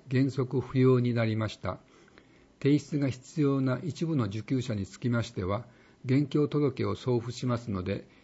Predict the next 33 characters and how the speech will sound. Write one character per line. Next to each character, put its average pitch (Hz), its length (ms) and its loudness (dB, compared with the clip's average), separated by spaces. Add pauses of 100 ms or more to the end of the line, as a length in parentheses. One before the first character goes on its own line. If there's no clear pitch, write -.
(180)
期 147 100 -2
日 147 280 0
ま 139 140 0
で 113 140 0
に 98 160 -2
申 120 280 -2
請 113 280 -2
を 113 120 0 (100)
お 135 80 -4
願 110 240 -4
い - 20 -6
し 123 160 -8
ま 107 100 -4
す。 - 240 -18 (800)
二、 123 300 0 (320)
特 135 240 -2
例 170 180 8
給 165 220 2
付 135 160 -4
の 104 140 -2
支 - 160 -10
給 127 180 0
に 123 100 2
関 - 280 -2
わ 117 120 2
る 104 220 -4
所 - 180 -4
得 143 300 -2
上 143 220 2
限 143 200 0
額 95 280 -4
の 95 160 -4
設 - 280 -6